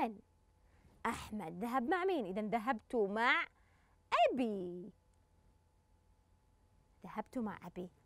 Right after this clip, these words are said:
نقول السوق ولا نقول إلى السوق؟ أحسنتم. إذا نضع إلى أولا حرف الجار، بعد ذلك السوق، تصبح لدي كلمة ذهبت مع أبي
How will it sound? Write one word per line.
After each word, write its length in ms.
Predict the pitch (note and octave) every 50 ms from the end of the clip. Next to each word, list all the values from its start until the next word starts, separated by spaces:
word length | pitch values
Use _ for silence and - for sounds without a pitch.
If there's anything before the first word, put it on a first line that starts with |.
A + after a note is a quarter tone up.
| _ _ - G3+
نقول 320 | F#3+ - - C4+ C#4 - -
السوق 640 | A#3 - - - - - C4+ D4+ G4 A#4 - -
ولا 180 | D4 C4 A#3+ A#3
نقول 320 | A3+ A3+ - - B3 A#3+ - - _ _ _ _ _ _ _ - F4+
إلى 480 | B4 C#5+ C5+ A4 E4 C#4 A#3 F#3 - - _ _ _ _ _ - - - - - - - G#3
السوق؟ 540 | A#3+ - - - - B3 B3 A3+ A3+ G#3 _ - - - _ _ _ _ _ _ -
أحسنتم. 720 | E3+ E3 - - - - - A3+ A3 G#3+ G3+ - G#3+ G3 F3
إذا 160 | G3 F#3+ G#3+
نضع 340 | G#3 G3 F#3+ F#3 G#3+ F#3 - - -
إلى 260 | C4 B3 B3 B3+ B3+
أولا 460 | - - C4+ C4+ B3+ D4+ D4+ D#4+ F4
حرف 260 | - - A3+ - -
الجار، 540 | A3 G#3+ F3+ A3+ A#3+ B3+ C#4+ F4 C5 E5 - - _ _ _ _ _ _ _ _ -
بعد 180 | - E3+ F3+ G#3
ذلك 460 | G3 G3 G3+ G#3 G#3+ A3 A3+ A3 - - - _ _ - _ _ - -
السوق، 720 | C#4+ - - - - - - - A#3 G#3+ G#3 G#3+ - -
تصبح 340 | _ - - - - G#3+ -
لدي 220 | G3+ F#3+ F#3 G3
كلمة 440 | G3 - A#3 G3 G#3 A3 A3 A3+ A#3+ - - _ _ _ _ _ -
ذهبت 560 | F#3 F#3+ F3 - - G#3 G3 - _ - D#4+ D#4+ E4+ G#4 A4+ - _ _ _ _ _ -
مع 300 | G#3 G#3 F#3+ E3 D#3+ D#3 -
أبي 420 | G3 A3+ F#3+ A#3 A#3+ A#3+ A#3 A3+